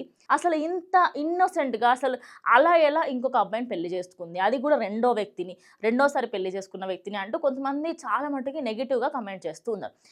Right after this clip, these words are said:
ఇక దాని తర్వాత నెక్స్ట్ లైన్ వచ్చేసి, "Money can buy weak and desperate men." అంటే మనీ ఉంటే, అంటే పైసలు ఉంటే ఒక అదేమంటారు వీక్ అనే ఒక వ్యక్తిని, అంటే నార్మల్గా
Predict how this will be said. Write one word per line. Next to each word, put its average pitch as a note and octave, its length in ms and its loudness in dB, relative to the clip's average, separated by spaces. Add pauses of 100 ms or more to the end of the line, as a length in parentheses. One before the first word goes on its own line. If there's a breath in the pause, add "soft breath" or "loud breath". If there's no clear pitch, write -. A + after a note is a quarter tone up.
(140 soft breath)
ఇక C4+ 200 2
దాని A#3+ 340 6
తర్వాత A3 460 0 (380)
నెక్స్ట్ C4 300 -6
లైన్ D4+ 180 0
వచ్చేసి, F3+ 380 -8 (520)
"Money D4 300 0
can D#4 300 -2
buy G3 200 2 (200)
weak C4 340 -6
and C4+ 240 -4
desperate F#3 600 -6 (380)
men." F3+ 160 -16 (720 soft breath)
అంటే G#3+ 260 2 (800 soft breath)
మనీ A#3 320 0
ఉంటే, G#3+ 260 0
అంటే G3 240 -2
పైసలు C4+ 480 0
ఉంటే F3 300 -4 (480)
ఒక - 200 -2 (680 soft breath)
అదేమంటారు A3+ 600 -2
వీక్ E4 320 -4
అనే D4+ 260 -2
ఒక G#3 160 -2
వ్యక్తిని, F#3+ 540 -6
అంటే G#3+ 220 2 (480)
నార్మల్గా A3+ 640 -2